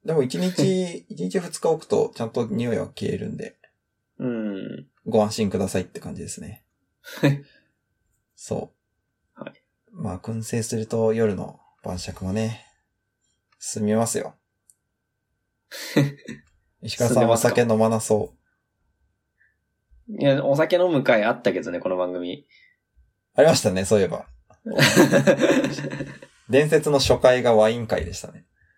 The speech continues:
Speaker 1: 飲み会でしたね。
Speaker 2: <laughs> そうだね。<laughs>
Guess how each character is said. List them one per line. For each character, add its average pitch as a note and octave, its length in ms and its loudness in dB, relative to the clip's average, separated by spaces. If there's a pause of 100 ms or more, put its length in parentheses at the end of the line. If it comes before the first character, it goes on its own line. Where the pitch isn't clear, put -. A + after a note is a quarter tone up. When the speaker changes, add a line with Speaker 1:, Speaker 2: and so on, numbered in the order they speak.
(260)
Speaker 1:
飲 B2+ 120 6
み C3 100 4
会 B2 180 6
で A#2 100 -2
し - 80 -6
た - 100 -8
ね。 - 180 -20 (300)
Speaker 2:
<laughs> - 300 -20
そ - 220 -4
う - 20 -4
だ F2+ 120 -4
ね。 E2 260 -10 (640)
<laughs> C#3+ 260 -4